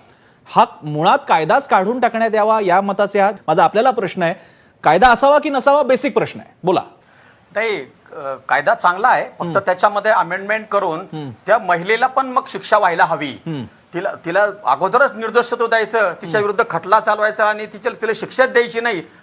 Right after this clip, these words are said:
Speaker 2: असं माझ्या माहिती मते,
Speaker 1: हम्म.
Speaker 2: अ, इंडियन पिनल कोडच्या पाचशे अकरा कलम आहेत,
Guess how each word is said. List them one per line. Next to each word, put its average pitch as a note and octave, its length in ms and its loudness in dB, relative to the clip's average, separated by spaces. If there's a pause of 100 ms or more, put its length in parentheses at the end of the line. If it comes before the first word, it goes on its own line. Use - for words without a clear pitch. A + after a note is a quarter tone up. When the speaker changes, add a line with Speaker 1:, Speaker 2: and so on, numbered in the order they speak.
Speaker 2:
असं G3+ 280 2
माझ्या A3+ 340 0
माहिती G#3+ 320 -2
मते, G3+ 360 -4
Speaker 1:
हम्म. D#3+ 340 -10 (300)
Speaker 2:
अ, D3 200 2
इंडियन F#3 300 0
पिनल A3 280 -2
कोडच्या G3 380 -2
पाचशे F3+ 340 2
अकरा F#3+ 220 0
कलम F#3+ 240 -6
आहेत, C#3 120 -2